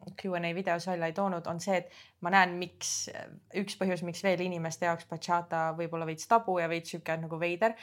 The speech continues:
sest et sa lased teise, okei, ehk siis mina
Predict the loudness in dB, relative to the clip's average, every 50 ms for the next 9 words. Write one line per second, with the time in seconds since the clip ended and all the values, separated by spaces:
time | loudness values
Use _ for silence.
0 | -16 -18 -14 -10 -8 -6 -6 -4 -2 2 4 6 6 6 6 6 2 2 2 2
1 | -2 -8 -20 _ _ _ _ _ _ _ _ _ _ _ 2 4 4 4 4 2
2 | 2 2 2 2 4 4 2 2 2 2 0 0 -2 -4 -2 0 2 4 6 6
3 | 6 4 4 0